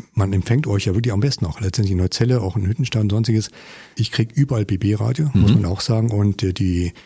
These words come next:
Speaker 1: die Themen sind definitiv immer sehr lokal auch. Und deswegen ist der Punkt, warum ich eben auch B-B-Radio dann höre an der Stelle, weil ich sage, das sind Sachen, die mich dann wirklich interessieren. Was interessiert mich denn jetzt erstmal? Ich sag mal, klar, die D-P-A-Meldungen sind ja schön und sind ja gut.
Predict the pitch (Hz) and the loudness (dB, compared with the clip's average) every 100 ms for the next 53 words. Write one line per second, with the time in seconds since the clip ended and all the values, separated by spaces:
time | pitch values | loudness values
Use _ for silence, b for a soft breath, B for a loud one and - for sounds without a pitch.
0 | B - 113 - 117 156 123 92 110 101 | B -6 -4 0 4 4 4 4 2 0
1 | - 104 120 104 - 110 107 170 107 101 | -2 0 2 0 2 0 0 0 0 2
2 | 98 98 98 - 101 113 82 98 107 110 | 0 0 -2 -4 -6 -6 -6 -4 -2 0
3 | 131 127 113 113 - 139 151 B B B | 2 0 0 -2 -2 -2 -2 B B B
4 | B - 104 117 113 107 101 - 98 101 | B -2 0 0 0 -2 -2 0 0 0
5 | 95 101 98 98 131 95 - - 101 104 | 0 -2 0 0 0 0 -4 -2 -2 -2
6 | 104 101 - 104 123 104 101 113 104 B | -2 -4 -2 -2 0 0 0 0 -2 B
7 | B _ - 117 110 98 110 113 104 104 | B _ 0 2 2 2 0 0 -2 0
8 | 123 98 95 104 101 101 110 - 95 98 | 0 0 -2 -2 0 0 -2 -2 -4 -4
9 | 98 - 98 95 98 90 - - 92 104 | -4 -2 -2 -2 -4 -6 -10 -8 -4 -2
10 | 87 95 95 80 107 107 107 104 95 87 | -2 -2 -2 0 0 2 0 0 -2 -2
11 | 110 110 98 95 85 117 156 | 0 0 -2 -4 -2 2 2